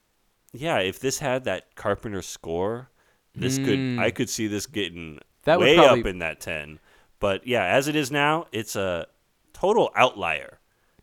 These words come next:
Speaker 1: It's
Speaker 2: Sure.
Speaker 1: a, it's just this total, like, Carpenter has nothing to do with any other movie he's ever done.
Speaker 2: Yeah.
Speaker 1: And, and really the music is really what I, I
Speaker 2: <laughs>
Speaker 1: keep harping back with that. But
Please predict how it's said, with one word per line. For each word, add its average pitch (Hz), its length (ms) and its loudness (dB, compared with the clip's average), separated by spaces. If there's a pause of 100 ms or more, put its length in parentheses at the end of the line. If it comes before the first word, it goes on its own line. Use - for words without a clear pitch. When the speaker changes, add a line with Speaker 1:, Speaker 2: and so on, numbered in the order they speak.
(240)
Speaker 1:
It's 104 140 -2
Speaker 2:
Sure. - 40 0
Speaker 1:
a, 135 60 0
it's 120 200 -4
just 151 240 -4
this 131 160 -6
total, 165 340 0
like, 113 260 -2
Carpenter 127 840 -2
has 123 260 -2
nothing 151 300 -2
to 127 80 -4
do 127 120 -2
with 117 140 -2
any 123 260 -2
other 127 160 0
movie 117 280 -4
he's 107 180 -8
ever 110 200 -2
done. 110 520 -6 (540)
Speaker 2:
Yeah. 107 260 -4
Speaker 1:
And, 117 140 0
and 113 300 -4
really 135 200 2
the 107 100 -4
music 107 380 -6
is 85 160 -12
really 87 240 -8
what 80 200 -10 (120)
I, 80 180 -12 (180)
I 214 120 10
Speaker 2:
<laughs> - 0 -
Speaker 1:
keep 185 240 4
harping 143 400 4
back 110 300 2
with 87 160 -6
that. 80 280 -6 (120)
But 156 260 8